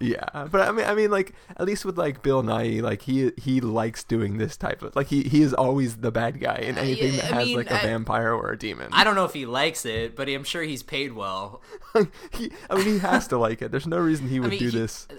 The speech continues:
Speaker 2: that's true. He's in, like, every Underworld movie.
Speaker 1: Like, I, I mean, I'm pretty sure, uh, him being the voice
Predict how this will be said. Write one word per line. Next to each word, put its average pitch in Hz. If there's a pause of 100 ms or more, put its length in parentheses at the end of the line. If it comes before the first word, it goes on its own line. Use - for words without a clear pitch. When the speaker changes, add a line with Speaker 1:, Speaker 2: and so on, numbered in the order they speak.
(140)
Speaker 2:
that's 175
true. 113
He's 175
in, 180
like, 170
every 139
Underworld 113
movie. 101 (220)
Speaker 1:
Like, 151
I, 165
I 131
mean, 170
I'm 147
pretty 175
sure, 123
uh, 113 (120)
him 123
being 117
the 104
voice 104